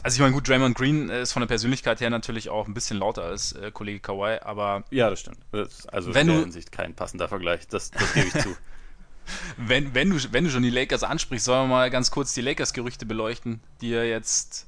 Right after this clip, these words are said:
Speaker 1: theoretisch ein Superteam formen könnten, innerhalb allerkürzester Zeit.
Speaker 2: Sehr theoretisch. Die, die Möglichkeit mit LeBron und Paul George, die ist, die ist immer noch genauso da, wie sie vorher auch da war.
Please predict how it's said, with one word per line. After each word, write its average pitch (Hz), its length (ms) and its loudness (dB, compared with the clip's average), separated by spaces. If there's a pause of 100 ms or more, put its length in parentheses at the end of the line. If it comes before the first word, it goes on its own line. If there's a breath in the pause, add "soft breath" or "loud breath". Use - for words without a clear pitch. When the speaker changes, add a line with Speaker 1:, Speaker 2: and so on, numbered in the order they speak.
(140)
Speaker 1:
theoretisch 117 680 4
ein 170 80 4
Superteam 120 460 2
formen 101 280 -2
könnten, 98 440 -4 (100)
innerhalb 113 420 0
allerkürzester 107 600 -2
Zeit. 101 280 -2 (200)
Speaker 2:
Sehr 104 240 2
theoretisch. 92 580 -6 (240)
Die, 101 340 0
die 104 140 -2
Möglichkeit 107 680 4
mit - 480 -4
LeBron 104 360 6
und 110 120 -2
Paul 107 180 2
George, 104 340 4
die 107 80 0
ist, - 320 -4
die 110 60 0
ist 101 100 0
immer 107 160 2
noch 101 140 2
genauso 98 400 2
da, 92 200 6
wie 95 60 0
sie 90 100 -2
vorher 92 280 4
auch 127 140 2
da 131 220 4
war. 135 220 4